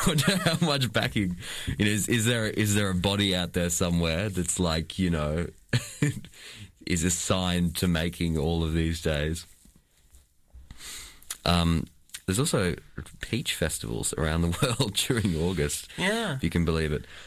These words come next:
Speaker 1: I love finding out those, those kind of little things as well.
Speaker 2: Mm.
Speaker 1: Um, where you're like, "Wow, man, yeah." It's kind of interesting that these other cult-, I mean, it loo-, looks like from here there's one in Canada and sort of in the U S as well.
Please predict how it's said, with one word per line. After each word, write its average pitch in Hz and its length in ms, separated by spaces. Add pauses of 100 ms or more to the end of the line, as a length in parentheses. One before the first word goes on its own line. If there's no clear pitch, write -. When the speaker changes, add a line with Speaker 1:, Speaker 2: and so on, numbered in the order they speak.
(120)
Speaker 1:
I 90 80
love 127 160
finding 107 320
out 95 140
those, 87 260
those 85 240
kind 87 240
of 82 80
little 85 160
things 80 360
as 80 140
well. 80 220
Speaker 2:
Mm. 123 380 (320)
Speaker 1:
Um, 80 500 (120)
where 85 120
you're 82 80
like, 76 200
"Wow, - 220
man, 82 260
yeah." 85 280 (400)
It's - 100
kind 92 140
of 80 60
interesting 80 460
that - 140
these 78 160
other 78 160
cult-, 78 280
I - 40
mean, 82 240
it 87 200
loo-, 90 240
looks 95 280
like 80 180
from 82 200
here 82 260
there's 78 180
one 80 160
in 73 80
Canada 80 480
and 73 160
sort 80 240
of 73 120
in 78 100
the 73 80
U 78 240
S 73 260
as 80 160
well. 73 300